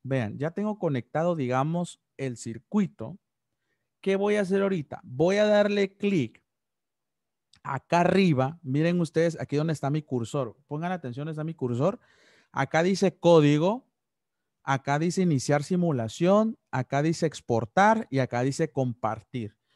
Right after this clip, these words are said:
Yo le voy a dar clic donde dice iniciar simulación y hay así como una flechita como cuando le ponen play a una música,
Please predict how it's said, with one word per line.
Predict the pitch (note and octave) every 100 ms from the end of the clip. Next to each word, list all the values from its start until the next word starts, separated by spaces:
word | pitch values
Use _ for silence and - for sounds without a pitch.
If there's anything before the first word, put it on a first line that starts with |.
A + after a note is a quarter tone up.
| _ -
Yo | E3
le | G#3
voy | A3 G#3+
a | G#3
dar | G#3 -
clic | G3
donde | F#3 G3+ D#3+
dice | C#3 D3 F#3 F3+ -
iniciar | D3+ C3+ B2+ C#3+
simulación | E3 F3+ D3 A#2 - G3 - -
y | D3
hay | E3
así | E3 E3+
como | F3 D#3+
una | D#3+ E3+
flechita | D3+ B2+ D3 E3+
como | E3 D3 B2+
cuando | A#2+ A#2
le | A2+ A2
ponen | B2 C#3 D3
play | - D3
a | D3
una | D3 D3
música, | F3 D#3 - _ _